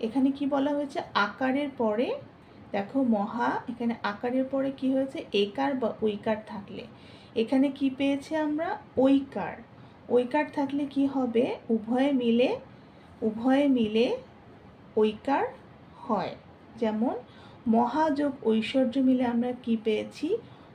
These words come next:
মহৈশ্বর্য। মহৈশ্বর্য। এটা হচ্ছে ঐকার ব্যবহারের একটি বিশেষ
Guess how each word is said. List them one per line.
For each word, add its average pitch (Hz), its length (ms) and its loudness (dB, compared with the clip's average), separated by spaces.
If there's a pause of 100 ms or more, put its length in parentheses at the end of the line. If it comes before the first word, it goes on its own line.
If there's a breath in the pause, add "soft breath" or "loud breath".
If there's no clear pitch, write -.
মহৈশ্বর্য। 226 1300 2 (640)
মহৈশ্বর্য। 240 1080 -2 (580 loud breath)
এটা 247 240 0
হচ্ছে 277 480 -2
ঐকার 220 380 0
ব্যবহারের 233 520 -2
একটি 233 220 -4
বিশেষ 214 400 -4